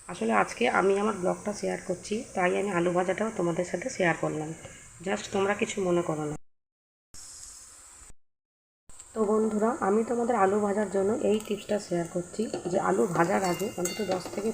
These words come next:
পনেরো মিনিট নুন আর হলুদ দিয়ে মাখিয়ে রেখে দেবে, দেখবে তাতে আলু ভাজাটা খেতে কিন্তু খুব বিশাল টেস্টি হয়। কিছু কিছু জিনিস জানো তো আমার পরের থেকেই শেখা।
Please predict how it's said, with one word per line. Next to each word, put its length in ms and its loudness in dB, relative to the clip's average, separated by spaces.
পনেরো 260 2
মিনিট 380 0
নুন 240 2
আর 140 0
হলুদ 360 0
দিয়ে 180 0
মাখিয়ে 360 -4
রেখে 240 -6
দেবে, 260 -6
দেখবে 240 -2
তাতে 180 -2
আলু 200 4
ভাজাটা 280 0
খেতে 300 -2
কিন্তু 340 -6
খুব 100 -4
বিশাল 360 -6
টেস্টি 300 -6
হয়। 220 -2
কিছু 240 -6
কিছু 220 0
জিনিস 420 4
জানো 200 6
তো 120 0
আমার 180 4
পরের 260 4
থেকেই 260 0
শেখা। 420 0